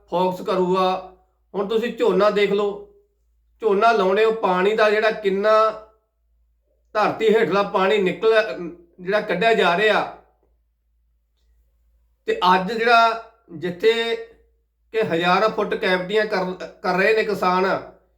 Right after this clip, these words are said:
ਇੱਕ ਮੌਕਾ ਉਹ ਸੀ ਜਿਹੜਾ ਕਿ ਧਰਤੀ ਉੱਪਰ ਪਾਣੀ ਬੈਠਾ ਸੀ, ਜਾਣੀ ਖੜਾ ਸੀ, ਕਿ ਉੱਪਰ ਧਰ ਲੈਂਦੇ ਸੀ ਪੱਖਾ,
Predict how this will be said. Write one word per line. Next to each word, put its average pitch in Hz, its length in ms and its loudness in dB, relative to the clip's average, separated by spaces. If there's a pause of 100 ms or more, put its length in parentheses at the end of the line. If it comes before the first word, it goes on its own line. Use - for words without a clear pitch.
(340)
ਇੱਕ 202 160 -4
ਮੌਕਾ 220 340 2
ਉਹ 220 260 2
ਸੀ 247 60 -4
ਜਿਹੜਾ 220 300 2
ਕਿ 220 280 2 (140)
ਧਰਤੀ 214 360 -2
ਉੱਪਰ 208 320 -2
ਪਾਣੀ 208 300 -2 (100)
ਬੈਠਾ 175 400 0
ਸੀ, 214 320 -8 (200)
ਜਾਣੀ 202 240 -2
ਖੜਾ 202 320 0
ਸੀ, 196 220 0 (520)
ਕਿ 233 180 -4
ਉੱਪਰ 226 280 -2 (1300)
ਧਰ 196 180 -2
ਲੈਂਦੇ 196 260 4
ਸੀ 214 80 -2
ਪੱਖਾ, 196 680 0